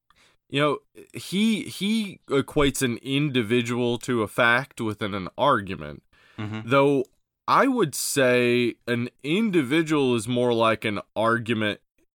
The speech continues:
Speaker 1: in a conversation. An individual
Speaker 2: Ah.
Speaker 1: is ma-, is making an argument,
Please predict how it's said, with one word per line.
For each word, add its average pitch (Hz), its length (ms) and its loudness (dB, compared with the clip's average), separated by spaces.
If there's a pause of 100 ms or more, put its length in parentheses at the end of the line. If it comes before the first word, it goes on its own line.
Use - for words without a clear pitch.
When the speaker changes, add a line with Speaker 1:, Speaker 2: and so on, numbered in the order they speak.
(440)
Speaker 1:
in 117 640 0 (420)
a 104 260 2
conversation. 95 960 -4 (240)
An 139 140 0
individual 180 680 2
Speaker 2:
Ah. 120 40 4
Speaker 1:
is 117 200 0
ma-, 127 360 0
is 120 260 -2
making 120 720 0
an 85 100 -6
argument, 76 480 -8